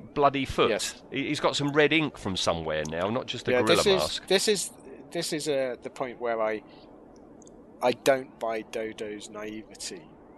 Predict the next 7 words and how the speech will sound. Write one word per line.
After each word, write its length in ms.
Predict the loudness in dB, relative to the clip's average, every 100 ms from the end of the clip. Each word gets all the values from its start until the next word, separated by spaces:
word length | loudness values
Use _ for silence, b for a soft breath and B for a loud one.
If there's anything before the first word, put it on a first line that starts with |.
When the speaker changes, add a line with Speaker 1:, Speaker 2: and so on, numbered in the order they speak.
| -20
Speaker 2:
here. 340 | -10 -8 -6 -6
Speaker 1:
Mm. 300 | -6 -6 -8 -10 -10 2
Speaker 2:
It, 260 | 4 4
had 220 | 0 0 0
this 160 | -2
happened 340 | -2 -2 -4 -6
when 300 | -4 -4